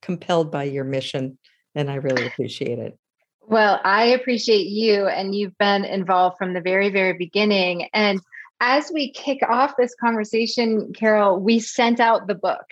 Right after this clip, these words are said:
Speaker 2: to fifty Breakliners. Many of them are here today. And
Speaker 1: Yay.
Speaker 2: I know, I'm so excited. And our whole team has also purchased the book. And I wanna just get into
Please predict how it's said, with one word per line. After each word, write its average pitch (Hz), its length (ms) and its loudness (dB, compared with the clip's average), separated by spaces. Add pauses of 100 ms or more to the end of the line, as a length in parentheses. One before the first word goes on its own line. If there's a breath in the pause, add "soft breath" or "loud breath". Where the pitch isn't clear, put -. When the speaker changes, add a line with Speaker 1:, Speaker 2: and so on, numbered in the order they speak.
Speaker 2:
to 190 360 -2
fifty 214 280 -2
Breakliners. 185 720 0
Many 180 240 0
of 190 60 0
them 185 160 2
are 180 100 0
here 170 240 0
today. 170 400 2 (400 loud breath)
And 233 240 4
Speaker 1:
Yay. - 160 0
Speaker 2:
I 311 140 2
know, 403 240 2
I'm 226 100 -2
so 233 160 -4
excited. 233 360 -4 (120)
And 247 140 2
our 269 120 4
whole 254 220 2
team 247 380 -2
has 202 180 -4
also 196 800 0
purchased 196 300 -6
the 185 80 0
book. 175 240 2 (160)
And 220 260 2
I 233 80 0
wanna 269 240 -4 (160)
just 294 260 0
get 254 140 2
into 240 460 4